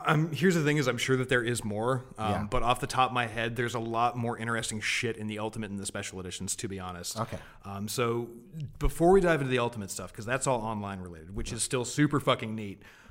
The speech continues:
Speaker 1: um, the special edition also comes with a couple of different boosts. Um, the first one is what it comes with a, it's,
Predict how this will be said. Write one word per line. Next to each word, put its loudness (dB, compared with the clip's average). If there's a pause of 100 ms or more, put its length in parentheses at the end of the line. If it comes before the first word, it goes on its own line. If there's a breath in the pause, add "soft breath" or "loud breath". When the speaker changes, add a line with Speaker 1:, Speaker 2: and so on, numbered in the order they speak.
(120)
Speaker 1:
um, -4
the -4
special 4
edition 2
also 2
comes -6
with -10
a -12
couple -2
of 0
different -4
boosts. -14 (420 loud breath)
Um, -10
the -10
first -2
one 0
is -8
what -8
it -10
comes -8
with -10
a, -10 (260)
it's, -8